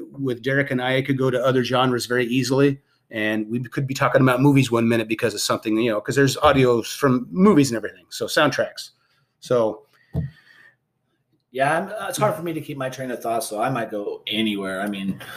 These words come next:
Speaker 2: I might come up with something way off the wall. I don't know.
Speaker 1: So, Derek, that's part of why I invited you to this, 'cause I
Speaker 2: Uh-huh.
Speaker 1: like, I like where you go sometimes, and it's like, "What the fuck is that?" So
Speaker 2: Right, I, I have a, a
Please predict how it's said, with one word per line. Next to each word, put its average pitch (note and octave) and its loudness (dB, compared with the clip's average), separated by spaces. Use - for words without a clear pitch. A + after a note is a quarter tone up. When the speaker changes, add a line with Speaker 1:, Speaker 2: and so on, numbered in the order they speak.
Speaker 2:
I B2 6
might - 4
come B2+ 0
up G#2+ 2
with G#2+ 2
something F#2 0
way A2 8
off F#2+ 0
the F2+ -6
wall. F2 -4
I F#2 -2
don't D2+ -4
know. C#2+ -12
Speaker 1:
So, D3+ 6
Derek, D3+ 6
that's D#3+ 4
part E3+ 6
of D3+ 10
why C3+ 6
I B2+ 6
invited B2+ -2
you A2+ -16
to A2 -8
this, G2+ -12
'cause - -6
I C#3 -2
Speaker 2:
Uh-huh. C#3 0
Speaker 1:
like, C#3+ -2
I D3+ -2
like D3+ 2
where D3 -2
you C#3 -2
go C3+ -2
sometimes, A2 -8
and A#2 -10
it's A#2+ -8
like, A2+ -8
"What C3+ -10
the F3 -8
fuck D3 -16
is C#3+ -12
that?" D#3+ -8
So B2+ -4
Speaker 2:
Right, C3 -4
I, E3 -6
I - -10
have F#3 -10
a, D#3 -12
a G#2+ -12